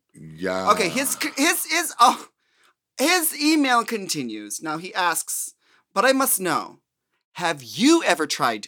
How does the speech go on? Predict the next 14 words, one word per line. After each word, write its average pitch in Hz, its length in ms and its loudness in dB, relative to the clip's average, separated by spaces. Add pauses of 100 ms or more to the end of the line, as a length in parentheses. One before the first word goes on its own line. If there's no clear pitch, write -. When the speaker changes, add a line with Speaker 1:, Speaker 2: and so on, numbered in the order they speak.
Speaker 2:
to - 140 -6
suck - 360 -8
yourself? - 600 -10 (560)
Or 190 120 -2
what 285 160 0
is 294 120 -6
the 220 100 -6
coolest 240 460 -8
sex - 240 -4
trick - 300 -10
that 143 140 -12
you 156 120 -12
can 175 220 -14
do 139 420 -8